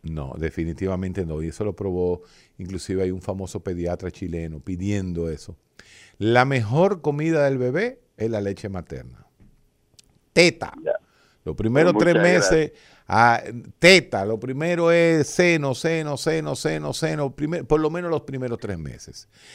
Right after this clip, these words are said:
Speaker 1: Pero después se necesita una alimentación fuerte. El muchachito tiene que comer porque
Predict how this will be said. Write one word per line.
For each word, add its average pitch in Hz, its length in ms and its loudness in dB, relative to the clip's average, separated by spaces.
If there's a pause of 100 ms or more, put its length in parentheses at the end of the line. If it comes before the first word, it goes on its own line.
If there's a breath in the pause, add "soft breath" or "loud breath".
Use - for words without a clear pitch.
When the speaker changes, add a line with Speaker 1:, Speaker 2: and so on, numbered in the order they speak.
(260 loud breath)
Speaker 1:
Pero 135 160 4
después 160 300 6
se 143 100 0
necesita 113 440 -2
una 107 440 0
alimentación 95 1300 -6 (520 soft breath)
fuerte. 90 680 8
El 71 100 -8
muchachito 82 960 -4 (360 soft breath)
tiene 131 240 6
que 123 120 2
comer 92 440 -4
porque 92 560 -6